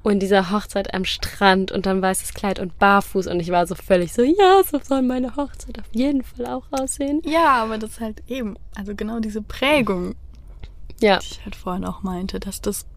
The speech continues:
Speaker 2: dieses Programm sofort abgespult wurde in dem Moment, wo ich wusste, "Oh, ich werd tatsächlich heiraten."
Speaker 1: Mhm.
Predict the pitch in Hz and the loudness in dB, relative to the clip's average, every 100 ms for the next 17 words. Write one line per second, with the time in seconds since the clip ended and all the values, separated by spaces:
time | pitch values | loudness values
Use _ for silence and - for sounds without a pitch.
0 | - 254 339 - - 240 247 269 254 202 | -8 -4 -4 -2 -4 0 0 2 0 -4
1 | - - 247 277 294 - - 247 - 214 | -6 2 6 6 2 -6 -6 -6 -2 -4
2 | - - 202 196 185 196 196 196 208 220 | -4 -4 -2 -2 -2 -2 -2 -2 0 0
3 | 214 196 190 - 208 - 226 - 214 - | -2 -4 -6 0 -2 2 -2 0 -6 -6
4 | - 214 - 165 220 - - - 175 180 | -4 -4 -4 -8 -8 -8 -12 -10 -8 -6
5 | 196 202 170 220 | 0 0 4 2